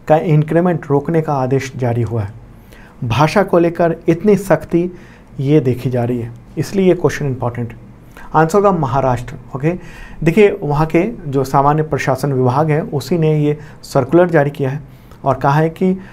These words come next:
इस्तेमाल जरूर किया जाए, न करने वाले पर इंक्रीमेंट रोक दिया जाएगा, ओके। मराठी के अलावा कोई और भाषा इस्तेमाल करते हैं तो, ठीक है। और ये जो विभाग है वो मुख्यमंत्री उद्धव ठाकरे के पास ही है फिलहाल,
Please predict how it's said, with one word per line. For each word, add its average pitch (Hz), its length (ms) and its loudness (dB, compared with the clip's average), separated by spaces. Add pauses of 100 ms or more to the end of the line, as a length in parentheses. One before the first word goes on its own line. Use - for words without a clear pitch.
(220)
इस्तेमाल 160 480 4
जरूर 143 300 2
किया 151 220 2
जाए, 165 320 2
न 139 320 2
करने 175 200 2
वाले 175 240 4
पर 196 340 -2 (320)
इंक्रीमेंट 156 540 2 (100)
रोक 139 240 4
दिया 127 180 0
जाएगा, 117 220 0
ओके। 123 400 -2 (300)
मराठी 143 400 2
के 156 100 0
अलावा 139 400 2
कोई 151 220 2
और 131 160 2
भाषा 117 340 -2
इस्तेमाल 120 400 -4
करते 120 280 -8
हैं 127 200 -6 (200)
तो, 127 140 -2 (720)
ठीक 151 160 0
है। 175 160 0 (580)
और 143 300 2 (100)
ये 151 180 4
जो 196 160 6
विभाग 160 360 2
है 180 100 2
वो 175 500 2
मुख्यमंत्री 147 420 2
उद्धव 165 500 -2
ठाकरे 139 280 -2
के 143 120 -2
पास 127 320 0
ही 160 60 0
है 160 60 4
फिलहाल, 151 420 0